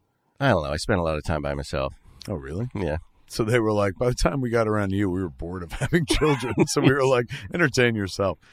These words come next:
Speaker 2: Me, they were like, "Oh, it's the last little one and shit."
Speaker 1: I used to beg my parents to take a picture of me in case I went missing. That is how little, no, I didn't.
Speaker 2: Oh, that was, that's so fucking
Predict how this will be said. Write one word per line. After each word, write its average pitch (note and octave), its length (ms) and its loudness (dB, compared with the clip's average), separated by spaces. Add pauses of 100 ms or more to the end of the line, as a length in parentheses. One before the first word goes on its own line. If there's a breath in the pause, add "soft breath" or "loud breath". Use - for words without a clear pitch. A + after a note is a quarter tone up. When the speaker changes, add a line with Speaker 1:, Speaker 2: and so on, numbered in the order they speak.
(320 soft breath)
Speaker 2:
Me, D#3+ 360 6
they B2 160 8
were A#2 180 6
like, A#2 380 6
"Oh, E3 240 8
it's A#2 160 -2
the A#2+ 80 -4
last B2+ 420 4
little C3 320 0
one D#2+ 200 -8
and C#2+ 120 -12
shit." - 400 -12
Speaker 1:
I C#3 60 -2
used G3+ 140 -4
to C3+ 60 0
beg A2 280 4
my F#2 120 0
parents F#2 300 2
to F#2+ 80 -4
take F#2 140 0
a F2+ 60 -2
picture G#2 280 4
of D#2+ 100 -4
me D#2+ 100 -4
in D2+ 80 -4
case E2+ 200 -2
I E2+ 60 0
went E2 180 -2
missing. - 320 -4 (720 soft breath)
That B2 280 4
is A2 140 -2
how G2+ 200 4
little, F#2 380 -2
no, C#2+ 220 -4
I A#1+ 80 -8
didn't. A#1 300 -12
Speaker 2:
Oh, D2+ 260 -12
that D2 160 -12
was, C#2+ 160 -18
that's - 320 -8
so E2 180 -10 (140)
fucking D#2 300 -14